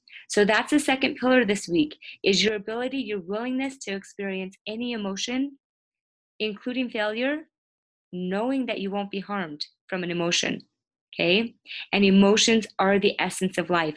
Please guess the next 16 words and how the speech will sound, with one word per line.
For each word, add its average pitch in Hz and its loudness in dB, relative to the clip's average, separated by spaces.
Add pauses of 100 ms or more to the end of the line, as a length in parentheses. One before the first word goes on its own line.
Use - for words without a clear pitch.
It 190 4
is 190 4
what 185 2
we're 180 4
seeking. 165 0 (320)
We're 185 6
d-, 190 2
everything 220 2
we 208 2
do 190 2 (220)
is 190 -12
'cause 202 -12
we 214 -14
wanna 240 -8
feel 254 -4
something. 190 -14